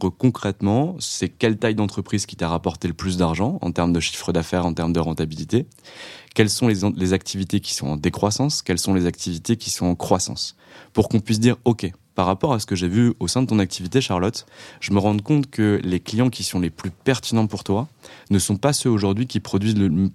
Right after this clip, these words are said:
meilleur chiffre d'affaires. Euh, j'ai vu que, euh, je sais pas, euh, sur le, le, le, le, le, le secteur qui t'apportait le plus de chiffre d'affaires, euh, c'était la medtech. » Euh, mais par contre, j'ai vu qu'il y avait un niveau de rentabilité qui était à hauteur de vingt-sept points,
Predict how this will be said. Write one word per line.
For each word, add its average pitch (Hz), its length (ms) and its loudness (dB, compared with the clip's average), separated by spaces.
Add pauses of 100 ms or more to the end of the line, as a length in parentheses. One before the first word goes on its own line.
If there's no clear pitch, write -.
meilleur 101 280 4
chiffre - 300 -2
d'affaires. 90 360 -4 (560)
Euh, 92 100 2
j'ai 90 180 2
vu 135 220 2
que, - 120 0
euh, 90 360 2
je 78 80 -6
sais 73 160 -4
pas, 113 240 0
euh, 90 100 0
sur 69 260 -4
le, 78 300 2
le, 80 240 0
le, 78 300 0
le, 80 180 0
le, 73 300 0
le 87 160 0
secteur 101 340 0
qui - 80 -14
t'apportait 95 400 0
le 92 200 0
plus 117 220 -2
de 104 100 2
chiffre 101 340 -2
d'affaires, 104 420 -2 (420)
euh, 90 160 4
c'était 95 340 0
la 87 140 2
medtech. » 110 580 -2 (520)
Euh, 92 240 2
mais 92 140 4
par 98 180 0
contre, - 280 -2
j'ai 92 120 -2
vu 110 120 -2
qu'il 104 100 0
y 90 80 2
avait 95 80 4
un 95 40 4
niveau 98 200 2
de 101 60 4
rentabilité 98 640 0
qui 98 100 -4
était 87 160 -2
à 87 60 2
hauteur 90 280 0
de 87 100 -2
vingt-sept 98 380 0
points, 113 280 -2